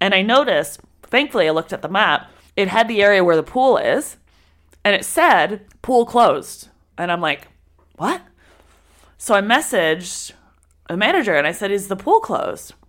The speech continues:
And she said, "Yeah, yeah, it's not open yet," because this was in May, and I guess their s-, quote-unquote season starts, like, end of May, June.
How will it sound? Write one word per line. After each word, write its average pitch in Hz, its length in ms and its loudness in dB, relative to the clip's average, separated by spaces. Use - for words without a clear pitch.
And 180 100 -12
she - 100 -14
said, 196 160 -8
"Yeah, 247 160 2
yeah, 202 240 4
it's 190 260 -8
not 185 180 2
open 220 280 0
yet," 139 220 -2
because 190 240 -6
this 190 160 -10
was 190 160 -6
in 175 340 -4
May, 160 500 0
and 151 80 -4
I 156 60 0
guess 156 220 -4
their 151 340 -2
s-, - 200 -16
quote-unquote 165 440 -4
season 190 600 -6
starts, - 500 0
like, 127 220 -4
end 156 200 -6
of 147 100 -10
May, 117 360 -10
June. 170 480 -8